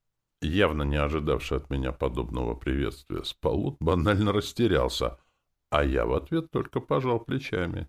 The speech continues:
Мне было достаточно и того, что он все-таки проявил себя. Он явно хотел использовать против меня моё же доверие. Естественно, что я отказался быть настолько глупым. Он, конечно, мог бы говорить мне много чего лишнего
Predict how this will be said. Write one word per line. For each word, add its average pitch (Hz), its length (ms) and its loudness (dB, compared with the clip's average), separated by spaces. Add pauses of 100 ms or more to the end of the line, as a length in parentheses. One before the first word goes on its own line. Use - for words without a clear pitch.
(160)
Мне 120 280 4
было 117 260 4
достаточно 107 680 0
и 101 100 2
того, 98 320 4
что - 180 -2
он 78 80 0
все-таки 73 460 -2
проявил 82 640 2
себя. 58 480 -4 (680)
Он 90 340 -2
явно 85 460 2
хотел 55 420 -4
использовать 57 640 -6
против - 380 -6
меня 78 280 0
моё 64 340 0
же 62 140 -2
доверие. 73 640 -2 (460)
Естественно, 60 1040 -6
что - 200 -6
я 69 200 0
отказался 71 680 -2
быть - 280 -8
настолько - 540 -8
глупым. 58 520 -6 (460)
Он, 73 140 -6
конечно, 71 440 -2
мог 65 240 -2
бы 57 100 -4
говорить 69 480 0
мне 110 100 -2
много 85 340 -2
чего 62 300 -4
лишнего - 560 -8